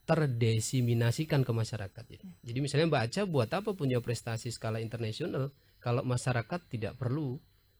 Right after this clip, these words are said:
Speaker 1: Mbak Aca gitu. Jadi Mbak Aca harus, harus menumbuhkan bagaimana ilmu itu bermanfaat. Mungkin itu yang saya anggap prestasi justru, ya.
Speaker 2: Iya.
Speaker 1: Se-,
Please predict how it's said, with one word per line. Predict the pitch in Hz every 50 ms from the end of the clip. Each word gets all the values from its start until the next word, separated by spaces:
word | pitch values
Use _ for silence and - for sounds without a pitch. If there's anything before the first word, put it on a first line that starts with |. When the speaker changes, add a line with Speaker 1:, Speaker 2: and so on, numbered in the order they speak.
| _ _ _
Speaker 1:
Mbak | - 113 107 117 110
Aca | 110 - - 113 110
gitu. | 101 107 - - 98 -
Jadi | 123 - -
Mbak | 107 107 107 107
Aca | - 139 131
harus, | 117 117 113 131 143 143 - - _ _ _ _ _ -
harus | 120 113 104 107 117 131 135 - - _ _ _ - _ -
menumbuhkan | 127 120 113 113 110 110 104 - - - 135 147
bagaimana | 139 117 107 107 107 107 110 113 123 139
ilmu | 131 127 120 113 110 110
itu | 113 - 131 110
bermanfaat. | 107 110 101 107 107 - - - - 127 139 - _ _ _ _ -
Mungkin | 135 135 - 180 196
itu | - 156 143 147 - 190
yang | 175 139 127 123
saya | - 135 127 127
anggap | 123 123 120 123 -
prestasi | - 117 110 - - 107 101 - - - 117
justru, | 110 107 101 - - 107 104 104
ya. | 101 98 - _ _ _ _ _ _ _ _ - - -
Speaker 2:
Iya. | 196 196 185 175 -
Speaker 1:
Se-, | - - 131 127 -